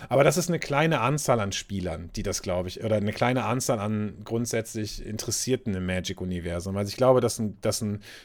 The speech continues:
na, so ähnlich wie wenn man, <clears throat> das, da hatten wir ja, äh, schon drüber geredet, auch bei der,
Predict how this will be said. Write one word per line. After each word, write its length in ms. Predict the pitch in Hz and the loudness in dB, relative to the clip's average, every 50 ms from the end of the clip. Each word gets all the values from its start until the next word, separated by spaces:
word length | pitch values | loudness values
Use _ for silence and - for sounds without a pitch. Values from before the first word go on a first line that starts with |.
| _ _ _ _ | _ _ _ _
na, 120 | 113 123 131 | 2 4 4
so 120 | 113 131 | 4 4
ähnlich 420 | 123 123 135 151 165 156 147 - | 2 2 2 2 2 0 0 -2
wie 300 | 139 135 135 135 135 131 - - - - - _ _ _ | -2 -2 0 0 0 0 -4 -10 -20 -20 -20 _ _ _
wenn 100 | 120 117 | -4 -2
man, 180 | 117 117 113 - - | -2 -2 -2 2 4
<clears throat> 240 | 196 180 156 135 117 | 6 6 6 6 2
das, 160 | 117 110 - | 0 2 4
da 120 | 135 120 117 | 6 6 6
hatten 180 | - - 135 | 6 4 4
wir 60 | 123 | 4
ja, 220 | 120 117 117 113 - - - | 6 6 6 4 2 -2 -4
äh, 420 | 113 110 107 104 104 104 80 - | -2 0 2 2 2 2 0 -2
schon 160 | - - 117 | -2 -2 0
drüber 200 | 113 117 123 120 | 0 2 2 2
geredet, 420 | 104 110 107 107 127 131 135 - 101 | 2 0 0 0 2 0 0 0 0
auch 120 | 104 98 | -2 0
bei 180 | - 117 104 98 | 2 2 2 4
der, 280 | 101 98 95 95 92 | 4 4 4 4 2